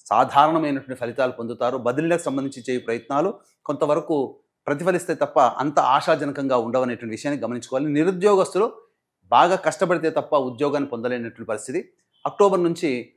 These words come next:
మంచి భవిష్యత్తు అనేటువంటిది ఉంటుందని చెప్పడంలో ఏమాత్రం సందేహం లేదు. అలాగే ఈ యొక్క సెప్టెంబర్ పద్దెనిమిదో తారీఖు రోజున పాక్షిక చంద్రగ్రహణం మన భారతదేశంలో కనిపించకపోయినప్పటికీ కుంభమీన, మేష, మిథున, కర్కాటక, కన్య, వృశ్చిక రాశిలో జన్మించినటువంటి వారికి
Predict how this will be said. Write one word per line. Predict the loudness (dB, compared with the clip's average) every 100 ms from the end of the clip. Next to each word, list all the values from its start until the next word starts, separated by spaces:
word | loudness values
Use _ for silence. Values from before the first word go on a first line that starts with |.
| _
మంచి | -6 -2
భవిష్యత్తు | -2 -2 -4 -4 -4
అనేటువంటిది | -6 -6 -6 -6
ఉంటుందని | -6 -6 -8
చెప్పడంలో | -8 -8 -4 -2
ఏమాత్రం | -2 -4 -6
సందేహం | -10 -8 -8 -6 -6
లేదు. | -8 -10 _ _ 0
అలాగే | 2 2 -2 -8 _ _ _ _ _ _ -6
ఈ |
యొక్క | -4 -4
సెప్టెంబర్ | -6 -8 -4 -2 -2 -2
పద్దెనిమిదో | -4 -2 0 0
తారీఖు | 2 -2 -2
రోజున | -8 -6 -10 -12 _ _ _ _ 0
పాక్షిక | 0 0 -6 -6 -4
చంద్రగ్రహణం | -4 -2 -2 -4 -2
మన | -4
భారతదేశంలో | 0 0 0 -4 -8 -10
కనిపించకపోయినప్పటికీ | -10 -8 -8 -6 -6 -6 -8 -6 -8 -8 _ -6
కుంభమీన, | -2 0 2 0 -2
మేష, | -4 -6 -4 -4 -6 _ _
మిథున, | -8 -4 -4
కర్కాటక, | -4 -4 0 0 0
కన్య, | -4 -4 -4 -4
వృశ్చిక | -6 -10 -6
రాశిలో | -4 -4 -4 -8
జన్మించినటువంటి | -6 -8 -10 -14 -6
వారికి | -2 -2 -4